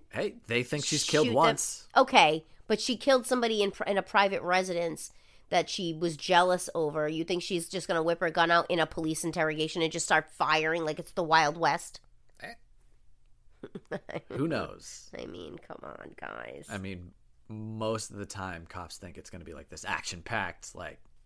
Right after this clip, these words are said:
Speaker 1: chasing down suspects
Speaker 2: I mean,
Speaker 1: and
Speaker 2: shit.
Speaker 1: shootouts. And
Speaker 2: Come on.
Speaker 1: Per protocol, Lazarus left her gun outside the interrogation room where she found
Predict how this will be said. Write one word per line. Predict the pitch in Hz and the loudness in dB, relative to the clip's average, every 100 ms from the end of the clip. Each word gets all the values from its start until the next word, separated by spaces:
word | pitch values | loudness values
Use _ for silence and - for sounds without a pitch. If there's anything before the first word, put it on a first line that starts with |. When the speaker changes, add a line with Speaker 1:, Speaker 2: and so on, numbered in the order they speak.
| - | -14
Speaker 1:
chasing | 113 90 98 | -12 -12 -12
down | 90 90 87 | -12 -12 -10
suspects | 104 92 - - 185 | -10 -10 -8 -6 -4
Speaker 2:
I | |
mean, | 185 180 175 | -4 -4 -4
Speaker 1:
and | 175 | -2
Speaker 2:
shit. | - 117 | -2 -2
Speaker 1:
shootouts. | 98 87 87 - - | -2 -6 -8 -10 -10
And | 175 | -8
Speaker 2:
Come | 190 | -8
on. | 123 80 147 - - - - - - - - - | -10 -12 -18 -20 -20 -20 -20 -20 -20 -20 -20 -2
Speaker 1:
Per | 147 | 0
protocol, | 156 151 131 - 117 127 135 - 120 | 2 4 4 2 -2 -4 -8 -14 -4
Lazarus | 110 110 110 110 107 - - - | -2 0 -2 -4 -4 -10 -14 -10
left | 113 107 - | -6 -6 -6
her | 110 | -8
gun | 104 - 98 98 | -6 -6 -4 -2
outside | 110 - 104 92 | -4 -2 -2 -2
the | 95 | -6
interrogation | 95 90 87 85 80 80 | -6 -8 -8 -12 -12 -14
room | 80 92 | -12 -12
where | 85 78 | -12 -12
she | - | -14
found | - 80 78 80 | -14 -12 -10 -12